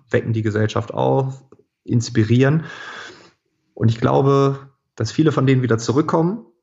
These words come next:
und mit diesem Wissen, äh, die Gesellschaft ein Stück weit verändern werden. Und digitale Nomaden sind nicht nur die in Thailand, sondern das können hier ganz viele sein. Und den Begriff, ja, vielleicht ist der schon abgelutscht. Vielleicht braucht es einen neuen Begriff.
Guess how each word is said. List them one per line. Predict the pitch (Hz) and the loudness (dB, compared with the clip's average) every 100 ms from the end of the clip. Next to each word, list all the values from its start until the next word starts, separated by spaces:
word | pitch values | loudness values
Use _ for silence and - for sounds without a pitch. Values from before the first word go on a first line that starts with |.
| - | -4
und | 117 | -2
mit | 113 | 0
diesem | 110 104 | 2 2
Wissen, | 135 143 147 147 151 _ _ _ | 2 0 -4 -6 -12 _ _ _
äh, | 117 113 | -2 -2
die | 113 | 0
Gesellschaft | 110 110 113 120 113 | 0 2 2 0 -2
ein | 107 | -4
Stück | - 104 | -6 -4
weit | 98 - | -4 -4
verändern | - 95 - | -6 -4 -4
werden. | 107 104 104 110 | -4 -2 -4 -4
Und | 104 104 - 110 | -6 -8 -6 0
digitale | 110 110 107 107 107 | 0 2 2 4 4
Nomaden | 101 101 113 131 127 | 4 2 2 2 2
sind | 117 | 0
nicht | 113 117 | -2 -2
nur | 117 | 0
die | 107 | 0
in | 104 | -2
Thailand, | 113 117 139 135 | 0 0 0 0
sondern | 120 107 | -2 -2
das | 104 | -4
können | - 110 | -2 0
hier | 107 | 0
ganz | 104 107 | 0 -2
viele | - 107 92 | 0 0 0
sein. | 98 98 92 - - - _ | -2 -2 -4 -8 -20 -20 _
Und | 107 101 104 - 110 | -4 -4 -4 -4 0
den | 101 | 2
Begriff, | 98 107 110 113 - - _ _ _ _ _ _ 117 | 0 2 2 2 -4 -14 _ _ _ _ _ _ -2
ja, | 110 101 95 98 _ _ _ _ | 0 0 -2 -10 _ _ _ _
vielleicht | 120 127 | -2 -2
ist | 135 | 2
der | 127 | 2
schon | 117 - | 2 -2
abgelutscht. | - - 95 90 - - _ _ _ | 0 0 0 -2 -6 -12 _ _ _
Vielleicht | 113 107 | -2 0
braucht | 107 113 | 0 0
es | 110 | 0
einen | 110 | 2
neuen | 110 107 95 | 4 4 0
Begriff. | - 95 - | -4 -8 -8